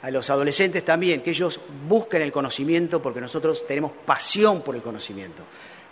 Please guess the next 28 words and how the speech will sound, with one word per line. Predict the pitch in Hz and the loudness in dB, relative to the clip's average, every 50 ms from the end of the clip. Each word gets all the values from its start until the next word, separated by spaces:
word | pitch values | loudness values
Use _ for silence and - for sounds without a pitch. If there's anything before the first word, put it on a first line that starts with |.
| - | 0
pasión | - 160 151 151 - - 202 226 240 226 208 | 2 2 4 4 2 2 6 6 6 6 6
por | 160 - 143 | 2 -2 -4
los | 135 127 - | -4 -4 -4
saberes, | - 120 117 113 95 90 92 - - - - - - - - - - - - - - - - | -6 -6 -6 -8 -8 -10 -14 -14 -18 -20 -20 -20 -20 -20 -20 -20 -20 -20 -20 -20 -20 -6 -2
pero | 139 139 147 | 0 0 0
el | 143 | 0
conocimiento | 143 147 147 143 135 - - 147 160 175 180 180 160 139 120 - 123 120 - - - | 0 0 0 0 0 0 0 0 2 2 2 2 2 -2 -4 -8 -12 -12 -14 -16 -12
sin | - - - - 170 185 185 180 170 175 - - - - | -6 -2 0 0 2 2 2 2 0 -2 -8 -14 -12 -8
la | 131 131 120 | -6 -4 -4
sabiduría | - - 123 120 123 127 131 147 170 175 180 180 180 180 - - - - - - - - | -4 -4 -4 -4 -2 0 0 2 4 4 4 4 2 0 -6 -14 -18 -20 -20 -20 -4 2
puede | 147 160 160 165 151 139 | 4 4 6 6 4 2
convertirse | - 131 120 120 120 113 - 151 147 139 143 - - 147 143 147 - - - | 0 -4 -6 -8 -8 -6 -4 -4 -2 -2 -2 -2 0 -2 -2 -2 -6 -10 -10
en | 120 120 117 | -10 -8 -6
un | 120 127 | -2 0
arma | 143 147 147 143 135 143 143 139 - - - - - - - | 2 2 2 2 0 0 -2 -2 -4 -12 -20 -20 -20 -14 -4
muy | - 165 185 208 214 214 - - - - - - - - - - - - - - | 0 2 4 4 2 0 -4 -12 -18 -20 -20 -20 -20 -20 -20 -20 -20 -20 -16 -12
peligrosa. | - 120 117 120 120 127 123 - - - - - - - - - - - - - - - - - - | -10 -8 -6 -6 -6 -6 -6 -8 -8 -10 -12 -14 -18 -20 -20 -20 -20 -20 -20 -20 -20 -20 -20 -12 -8
Y | 127 127 | -4 -2
mucho | 139 143 175 214 233 226 220 - - 131 | 0 4 6 6 6 6 4 0 -4 -6
de | 123 | -6
lo | 120 120 | -6 -6
que | 123 123 | -6 -2
pasa | 120 - 160 147 - 135 | 2 2 2 2 2 -2
en | 120 117 | -4 -4
el | 120 | -2
mundo | 131 147 160 156 139 131 | -2 0 0 0 0 0
de | 123 131 143 | 2 2 4
hoy | 147 156 160 | 2 2 0